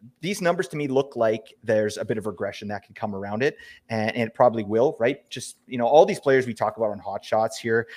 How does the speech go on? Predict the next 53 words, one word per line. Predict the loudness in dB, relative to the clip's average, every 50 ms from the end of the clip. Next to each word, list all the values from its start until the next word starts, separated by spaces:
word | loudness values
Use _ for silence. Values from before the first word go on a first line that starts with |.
| -20 -18 _
you're | -4 -2 0
gonna | 2 2 0 0
see | -2 -4 -6 -6 -4 -4 -4 -4
a | -4 -6
trend, | -6 -6 -6 -6 -6 -6 -6
right? | -6 -4 -6 -6
It's | -8 -12 -12
high | -6 0 2 2 4 4
I | 4 2 0
P | 0 -4 -10
P, | -10 -10 -8 -8 -8 -10 -12 _
high | -10 -6 -4 -4
shooting | -4 -4 -6 -6 -6 -8
percentage, | -10 -10 -10 -8 -8 -8 -8 -10 -12 -16 _ _
high | 0 2 4 4 4
on-ice | 4 2 0 0 0 -2 -4 -6
shooting | -8 -10 -12 -12
percentage, | -14 -16 -18 -18 -20 -18 -16 -14
right? | -12 -12 -12
These | -12 -6 0
guys | 0 2 2 2
are | 2
all | 0 0
flying | -2 -4 -2 0 0 2 0 0 -2 -4
in | -4 -4
those | -2 -2 -2 -4
metrics, | -6 -8 -8 -8 -10 -14 -16 -12 -8
right? | -6 -6 -6 -8 _ -20 -20 -20 -14 _
But | -4 -4 -4 -6 -8 _
w-, | -10 -10 -10 -10 _ _ -14
I'm | -12 -12
watching | -12 -12 -10 -8 -6
these | -6 -6 -8
games, | -8 -8 -8 -6 -6 -6 -8 -10 -8 -6
and | -2 -2 0 0 -2 -4 -8 -14 -20 -20 -4 _
the | 0 0
team | 0 0 0 0 2 2 4
around | 4 4 6 6 6 4 4 2 -2 -6 -12 _ _
Pettersson, | -2 0 0 0 0 -4 -8 -8 -8 -10 -10 _ -12
it, | -12 -12 -12 _ -10
they, | -10 -10 -8 -4
they're | -4 -4 -4
better. | -2 -2 -2 -2 -2 -4 -10 -14 _ _
They | 2 2 4 6
actually | 6 4 4 4 4 4 6
are | 8 8 6 6
better. | 6 4 4 4 4 4
They're | 2 0
playing | -2 -2 -2 -2 -2
with | -2 -4
some | -4 -6
swagger, | -6 -4 -4 -2 -2 0 0 -2 -4 -6 -4
right? | -2 2 2 2 0